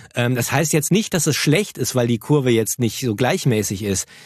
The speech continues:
aber, äh, man sollte sich das nur bewusst machen, dass wenn man jetzt einen natürlichen Sound haben will, dann vielleicht eher zu dem N T eins greift, während,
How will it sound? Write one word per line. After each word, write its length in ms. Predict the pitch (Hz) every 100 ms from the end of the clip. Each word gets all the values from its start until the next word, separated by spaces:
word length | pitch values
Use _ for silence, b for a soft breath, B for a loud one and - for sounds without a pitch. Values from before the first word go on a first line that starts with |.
| B -
aber, 380 | 120 120 120 127
äh, 80 | 127
man 200 | 127 120
sollte 280 | 127 135
sich 140 | 127 123
das 160 | 131
nur 120 | 135 120
bewusst 400 | 120 123 147 -
machen, 220 | 95 104
dass 180 | 101 -
wenn 100 | 117
man 140 | 127
jetzt 260 | 123 117 -
einen 80 |
natürlichen 540 | 110 98 - 160 160 156
Sound 320 | - 131 131
haben 260 | 120 120 117
will, 140 | 117
dann 160 | 110 101
vielleicht 320 | 113 101 -
eher 160 | 110
zu 120 | 98 101
dem 120 | 101
N 180 | 101 98
T 140 | 101
eins 300 | 95 143 -
greift, 360 | - - 139 -
während, 280 | 113 110